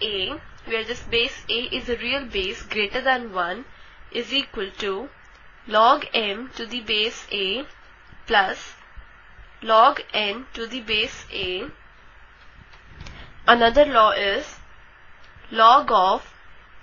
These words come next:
m to the power n to the base a is equal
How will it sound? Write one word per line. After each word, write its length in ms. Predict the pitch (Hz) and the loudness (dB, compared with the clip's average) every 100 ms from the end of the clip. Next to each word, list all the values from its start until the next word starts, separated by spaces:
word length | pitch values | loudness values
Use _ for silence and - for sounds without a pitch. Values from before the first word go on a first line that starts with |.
| - | 2
m 260 | 247 311 | 2 2
to 160 | 302 269 | -4 -8
the 260 | 240 285 - - - | -6 -6 -8 -18 -8
power 300 | - 226 233 - | 6 8 8 4
n 360 | 214 190 220 285 - - - | -4 -4 -6 -12 -14 -16 -14
to 100 | 233 | -8
the 140 | 285 | -6
base 440 | 233 233 - - - | -2 0 0 -4 -2
a 380 | 208 185 196 285 - - - - - - | 0 2 0 -4 -10 -20 -20 -20 -16 -12
is 180 | 233 | -10
equal 360 | 254 269 233 214 | -10 -10 -12 -12